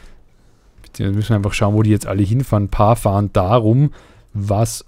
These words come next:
okay ist. Sie sollen nur nicht durch die Stadt fahren. Das müssen wir ihnen dann noch unattraktiv machen oder die Umfahrung entsprechend attraktiv, je nachdem, wie man es sehen will.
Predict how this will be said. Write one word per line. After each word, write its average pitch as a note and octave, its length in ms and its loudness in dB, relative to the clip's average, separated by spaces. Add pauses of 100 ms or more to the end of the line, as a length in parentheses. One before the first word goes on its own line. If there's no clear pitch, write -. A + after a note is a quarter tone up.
(100)
okay A#2 680 2
ist. A2 320 -2
Sie A2 80 -4
sollen G#2+ 220 0
nur G#2+ 100 2
nicht A2 260 -2
durch C#3 300 -2
die G2+ 120 -2
Stadt - 380 -4
fahren. G2 460 -4 (760)
Das G2+ 240 -2
müssen A2+ 220 0
wir G#2 60 2
ihnen G2+ 280 -2 (360)
dann G2 160 0
noch G#2 160 -2
unattraktiv G#2+ 720 -2
machen G2+ 460 -2
oder G2 100 0
die G#2 100 -2
Umfahrung G2 720 -2 (520)
entsprechend G2+ 500 -2 (140)
attraktiv, G#2+ 720 -2
je G2+ 80 2
nachdem, G#2 260 0
wie G#2+ 60 2
man F#2+ 100 -2
es - 140 -8
sehen G#2 260 0
will. G#2 300 2